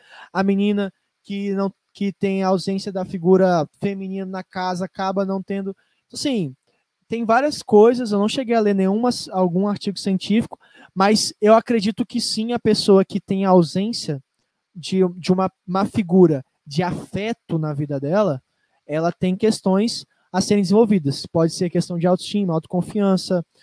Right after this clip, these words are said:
pode ser questão de responsabilidade afetiva,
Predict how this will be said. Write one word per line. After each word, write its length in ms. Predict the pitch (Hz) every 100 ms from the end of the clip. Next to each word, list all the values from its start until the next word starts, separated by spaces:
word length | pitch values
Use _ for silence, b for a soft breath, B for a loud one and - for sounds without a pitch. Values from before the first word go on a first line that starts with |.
| _ _
pode 200 | 170 170
ser 120 | 175
questão 280 | 185 175 180
de 120 | 170
responsabilidade 720 | 175 - 185 196 180 175 170
afetiva, 720 | 180 - - - 196 170 175